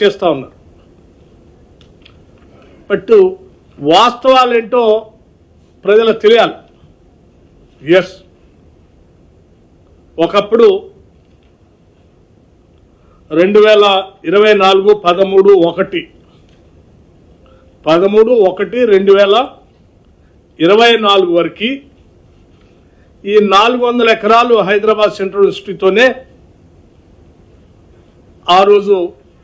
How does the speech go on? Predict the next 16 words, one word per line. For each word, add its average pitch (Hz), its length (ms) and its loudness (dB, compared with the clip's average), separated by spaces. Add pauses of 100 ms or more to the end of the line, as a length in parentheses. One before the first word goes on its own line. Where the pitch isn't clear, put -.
(1700)
ఉందని 226 460 0
యూనివర్సిటీ 220 520 0
వాళ్ళంతా 185 400 0
కూడా 180 180 -2
భావించారు. 165 560 -4 (2750)
కానీ 240 360 0
పదమూడు 240 520 0
ఒకటి 226 440 2
రెండు 226 300 -2
వేల 226 140 0
ఇరవై 214 400 0
నాలుగు 214 380 0
నాడు 180 280 -4
ఆనాటి 196 580 -2
ఉమ్మడి 214 340 -2
ప్రభుత్వం 196 600 -4